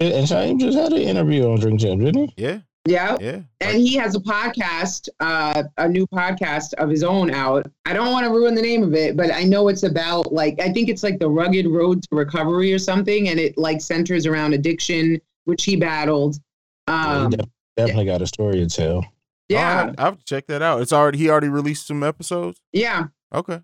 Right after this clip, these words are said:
Speaker 2: I have to check
Speaker 3: I'll
Speaker 2: that
Speaker 3: send
Speaker 2: out.
Speaker 3: you, I'll send you the link on, you know, for,
Speaker 2: Perfect.
Speaker 3: I've been following it on social, but yeah. So,
Speaker 2: Okay.
Speaker 3: So, yeah.
Speaker 2: Mary, how many members of Wu-Tang have you met in real life?
Speaker 3: Yeah, think about it. Um, at least five, and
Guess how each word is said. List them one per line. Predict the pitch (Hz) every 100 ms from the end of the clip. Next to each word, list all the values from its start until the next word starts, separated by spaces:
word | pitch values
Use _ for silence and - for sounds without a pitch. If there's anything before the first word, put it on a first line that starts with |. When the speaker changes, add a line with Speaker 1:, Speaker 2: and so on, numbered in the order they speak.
| -
Speaker 2:
I | 143
have | 135
to |
check | 190 208
Speaker 3:
I'll |
Speaker 2:
that | 214
Speaker 3:
send | 240 226
Speaker 2:
out. |
Speaker 3:
you, | 214 -
I'll | 190
send | - 196 202
you | 185
the | 165
link | 165 160 147
on, | 139 123 _ _
you | 143 147
know, | 120 107
for, | - 120
Speaker 2:
Perfect. | 113 - -
Speaker 3:
I've | 190 214
been | 208
following | 185 180 165
it | 156
on | 147
social, | 147 139 123 113
but | 127 131 -
yeah. | 139 - 143 _
So, | - 180 165 156 156
Speaker 2:
Okay. | 147 - -
Speaker 3:
So, | 143
yeah. | 135 165 147 -
Speaker 2:
Mary, | 180 214
how | 202 330
many | 403
members | 196 165 170 147
of | 143
Wu-Tang | 131 131 139 120
have | 113 104
you | 107
met | 107 95 - _
in | 98
real | 98 95
life? | 92 87 90 _
Speaker 3:
Yeah, | 151 143
think | 131 143 143
about | 127 120 127
it. | 127 _
Um, | - 415 453 453 370
at | 214
least | 220 480 -
five, | 202 190 269 190 180 214 214 _ -
and | 202 196 185